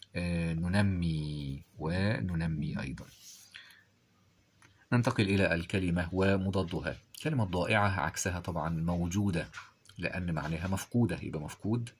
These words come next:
موجود. مماثلة عكسها مناقضة ومخالفة ومعاكسة. ألقى معنى أو عكسها طبعًا التقط. عكس إن هو ألقى الشيء، طبعًا التقطه، التقطه من الأرض. خالية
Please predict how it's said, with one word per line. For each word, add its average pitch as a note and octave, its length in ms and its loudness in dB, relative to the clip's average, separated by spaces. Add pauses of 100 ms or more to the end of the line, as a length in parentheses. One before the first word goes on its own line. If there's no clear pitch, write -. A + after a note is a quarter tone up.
(120)
موجود. F2+ 480 -6 (480)
مماثلة G2+ 640 2 (300)
عكسها F#2 360 -4
مناقضة F2+ 640 0
ومخالفة F2 680 -2
ومعاكسة. F2 760 -2 (760)
ألقى G#2 600 2 (760)
معنى F2+ 480 0
أو F2 160 -2
عكسها F#2+ 360 -2
طبعًا F#2 280 -2
التقط. E2 720 -6 (1400)
عكس - 300 -2
إن F2 80 0
هو F2+ 180 -2
ألقى F#2 240 -4
الشيء، - 340 2
طبعًا F#2+ 280 -2
التقطه، - 800 -6
التقطه E2 480 -8
من D#2 100 -4
الأرض. D#2 380 -10
خالية F#2+ 580 2